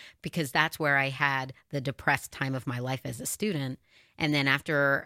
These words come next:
a year of that, I moved back into entertainment, working for T V this time. And now I'm in tech, which is funny because I failed computer science. <laughs> I have always written in my spare time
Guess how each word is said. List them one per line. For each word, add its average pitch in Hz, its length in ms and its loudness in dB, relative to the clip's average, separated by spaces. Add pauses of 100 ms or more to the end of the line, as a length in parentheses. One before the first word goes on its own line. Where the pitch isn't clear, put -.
a 135 180 -4
year 139 300 0
of 135 200 -2
that, 208 340 2
I 151 120 0
moved 143 360 -4
back 156 200 4
into - 300 -6
entertainment, 170 640 -2
working 139 380 -4
for 135 180 -8
T 131 380 -4
V 208 240 -2
this 165 240 -4
time. 127 400 -2 (360)
And 143 200 0
now 196 320 0
I'm 160 120 -2
in 147 140 -2
tech, - 460 -8 (160)
which 139 160 -6
is 151 100 -6
funny 139 300 -2
because 127 520 -8 (240)
I 131 120 -4
failed 123 480 -6
computer 135 680 -2
science. 277 840 0 (960)
<laughs> - 920 -10
I 214 80 2
have 202 240 -2
always 220 480 2
written 185 480 -2
in 160 160 -4
my 139 100 2
spare 139 300 -2
time 170 640 0